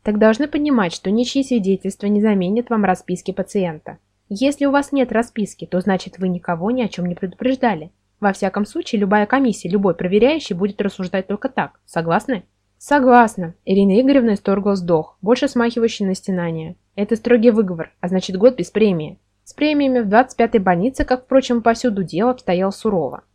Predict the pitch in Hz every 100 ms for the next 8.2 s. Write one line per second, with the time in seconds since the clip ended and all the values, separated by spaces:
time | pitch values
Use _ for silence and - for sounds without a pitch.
0 | _ _ _ - 240 320 - 254 247 247
1 | 269 247 233 240 233 233 240 262 262 -
2 | 165 151 - _ 185 226 240 147 - _
3 | _ 214 240 233 196 180 196 - 226 -
4 | 254 254 254 247 247 247 240 240 226 -
5 | 220 214 220 220 208 202 190 208 220 202
6 | 208 196 185 214 247 185 165 175 170 185
7 | 180 160 - - _ 269 254 185 - 196
8 | 208